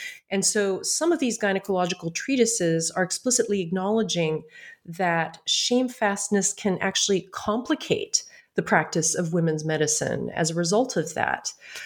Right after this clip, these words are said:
And in at least one case, uh, so it's a text known as the Knowing of Women's Kind and Childing,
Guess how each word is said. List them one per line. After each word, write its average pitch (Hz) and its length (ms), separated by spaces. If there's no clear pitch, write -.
And 202 200
in 202 120
at 196 80
least - 240
one 381 300
case, 147 640
uh, 170 320
so 180 180
it's 175 140
a - 20
text - 440
known 180 200
as 170 160
the 170 220
Knowing 202 360
of 175 120
Women's 175 240
Kind 175 320
and 165 100
Childing, 170 800